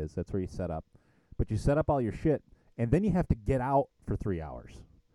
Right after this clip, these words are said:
And the reason you get out is once you're all set up, the Secret Service then takes their bomb dogs and goes through all the media shit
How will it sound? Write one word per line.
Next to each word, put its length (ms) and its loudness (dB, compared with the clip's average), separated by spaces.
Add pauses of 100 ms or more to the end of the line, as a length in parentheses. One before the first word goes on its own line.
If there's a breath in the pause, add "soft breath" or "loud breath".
(580)
And 400 -2
the 100 6
reason 360 6
you 100 8
get 180 2
out 300 4
is 180 2
once 320 2
you're 140 4
all 100 4
set 260 0
up, 160 0
the 100 -4
Secret 340 -2
Service 340 0
then 240 -4
takes 440 -2
their 200 0
bomb 360 -2
dogs 440 0
and 180 -8
goes 240 4
through 260 2
all 340 2
the 80 4
media 360 2
shit 400 -2